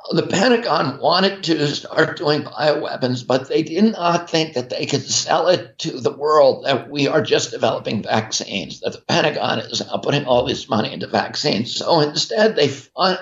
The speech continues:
they funneled the money beginning in two thousand one through Tony Fauci, one point seven billion dollars a year. Now it's two point two billion. They also gave Fauci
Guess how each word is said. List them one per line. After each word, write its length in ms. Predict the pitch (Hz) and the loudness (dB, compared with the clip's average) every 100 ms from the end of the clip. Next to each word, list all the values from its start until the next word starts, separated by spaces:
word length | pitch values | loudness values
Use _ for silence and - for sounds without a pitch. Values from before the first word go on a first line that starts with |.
| - | -2
they 80 | 139 | -4
funneled 520 | - 139 214 202 185 | -4 0 2 2 0
the 80 | 113 | -4
money 640 | 113 90 92 101 - - _ _ _ _ _ _ _ _ _ | -2 -4 -2 -2 -2 -6 _ _ _ _ _ _ _ _ _
beginning 480 | 143 - 151 190 175 | 0 2 2 4 2
in 160 | 156 - | 0 0
two 180 | 156 | 0
thousand 440 | - - 135 120 107 | 0 -2 -4 -2 -4
one 420 | 131 117 127 123 _ - | 0 0 -2 -8 _ -6
through 220 | 151 185 190 | 4 4 4
Tony 300 | 143 156 127 | 0 -2 -4
Fauci, 560 | - 98 - - 113 | -2 0 0 -2 -4
one 260 | 120 143 220 | -4 -2 0
point 280 | 156 175 139 | 0 0 0
seven 360 | - 135 120 | -2 -2 -4
billion 340 | 120 131 113 - | -2 2 2 0
dollars 500 | - 101 123 110 117 | -6 -4 -2 -2 -2
a 60 | |
year. 280 | 117 107 131 | 0 2 2
Now 340 | 131 151 156 | 0 0 2
it's 200 | 151 151 | 2 0
two 160 | - 156 | -4 -2
point 320 | 151 - 113 | -2 -6 -2
two 200 | 180 208 | 0 2
billion. 400 | 202 95 85 127 - - - - - - - _ _ _ _ - | 2 0 0 -8 -16 -20 -20 -20 -20 -20 -20 _ _ _ _ -2
They 280 | 180 160 156 | 2 4 4
also 540 | 196 254 240 214 185 | 6 6 6 4 4
gave 300 | - 160 160 | 2 2 0
Fauci 840 | 113 - 208 220 - 113 139 - | -4 0 4 4 2 0 -2 -6